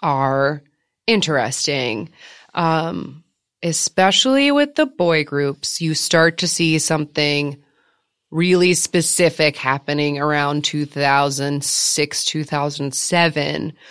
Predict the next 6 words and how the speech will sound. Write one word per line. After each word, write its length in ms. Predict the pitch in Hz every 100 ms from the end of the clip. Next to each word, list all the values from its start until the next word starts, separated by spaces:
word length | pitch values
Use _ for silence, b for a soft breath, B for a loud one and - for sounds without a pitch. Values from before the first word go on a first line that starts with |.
| B B
where 400 | - 160 151 151
before 580 | 143 170 165 - 247 240
our 200 | 220 196
Generation 640 | 175 190 185 180 - 170 165
One 320 | 196 196 196
boys 600 | 190 185 180 180 170